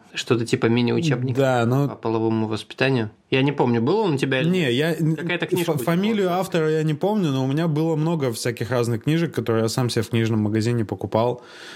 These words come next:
Speaker 2: Э, типа, но там, э, не было какого-то такого, типа, половое воспитание. Там была энциклопедия для маленьких джентльменов.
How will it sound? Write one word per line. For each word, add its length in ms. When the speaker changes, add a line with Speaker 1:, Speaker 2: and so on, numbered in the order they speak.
Speaker 2:
Э, 460
типа, 280
но 320
там, 560
э, 640
не 280
было 220
какого-то 400
такого, 840
типа, 260
половое 380
воспитание. 540
Там 200
была 200
энциклопедия 840
для 300
маленьких 640
джентльменов. 720